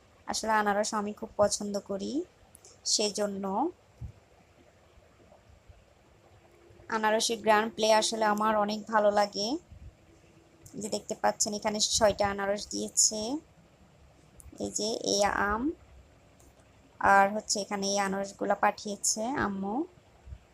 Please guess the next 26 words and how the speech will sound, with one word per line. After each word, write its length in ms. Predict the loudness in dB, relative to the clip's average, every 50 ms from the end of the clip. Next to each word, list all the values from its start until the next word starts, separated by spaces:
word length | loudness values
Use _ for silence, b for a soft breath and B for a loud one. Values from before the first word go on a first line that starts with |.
| _ -20 -20 -20 -20 -20 -20 -20 -20 -20 _ _ -20 _ _ _ _ _ _ _ _ -20 -20 -16 -14 -14 -16 -16 -20 -20 -20 -20 _ -20 -20 -20 -20 -20 -20 -20 _ -20 -20 -20 -20 -20 -20 -14
আসলে 680 | -10 -8 -8 -8 -6 -2 -2 0 0 2 0 0 -2 -4 -8 -14 -20 -20 -20 -20 _ -20 -20 -20 -20 -20 -20 -16 -8
আমাদের 420 | -4 -4 -2 0 0 0 0 -2 -2 -4 -10 _ _ _ -18 -16 -6
ঘরে 200 | 0 0 2 2
তো 120 | 2 0 0
মানুষ 380 | 0 0 0 0 -2 -2 -2
কম, 280 | 0 0 0 2 0 0
সেই 220 | -2 -4 -4 -4
জন্য। 520 | -4 -6 -6 -6 -4 -4 -4 -4 -4 -4 -4 -6 -10 -16 -16 -18 b b b b b b -18 -8 -2
আর 140 | -2 0 0
এখানে 320 | 0 -2 -4 -4 -2 0 2
আমি 220 | 2 0 0 -4
কিছু 300 | -6 -6 -4 -2 2 2
আলু 200 | 4 4 2 0
সিদ্ধ 360 | -2 -4 -6 -6 -6 -6 -6
করতে 340 | -4 -4 -6 -4 -4 -4 -4
ব-, 120 | -2 -4
দিয়েছি। 760 | -6 -8 -8 -8 -6 -6 -2 2 4 6 6 6 4 2 0 -2 b b b b b b b b b -8
আজকে 280 | -2 0 0 2 4 4
আলু 180 | 2 4 2 0
ভর্তা 340 | 0 -2 -2 0 0 0
করব, 380 | 0 0 -2 -4 -2 0 2 4
আপনাদের 420 | 4 4 2 -2 -4 -2 -2 -2
ভাই 200 | -2 -4 -2 -2
আলু 160 | 0 0 0 -2
ভর্তাটা 420 | -2 -4 -2 -2 -2 -2 -2 -2
খুবই 260 | -4 -4 -6 -8 -8